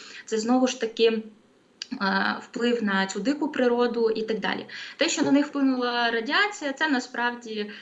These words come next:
знаєте, такий момент, який ми не дуже хотіли висвітлювати, тому що вплинуло, та й добре.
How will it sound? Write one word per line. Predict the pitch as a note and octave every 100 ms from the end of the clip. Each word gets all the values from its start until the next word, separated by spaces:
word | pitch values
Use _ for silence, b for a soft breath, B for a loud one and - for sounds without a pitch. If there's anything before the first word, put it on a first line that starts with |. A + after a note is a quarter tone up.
| B
знаєте, | A#3+ B3 A3+
такий | A#3+ D#4
момент, | B3+ B3+ C4
який | A#3 B3
ми | A3 G#3
не | G#3
дуже | G3+ A3 G#3+
хотіли | A3 A#3 A3
висвітлювати, | A#3+ - G4+ D#4 B3+ A#3+
тому | G3 A#3 A3+
що | - - G3
вплинуло, | G3 C4 C4+ A3+ G#3
та | A3+
й |
добре. | G#3 G#3 F#3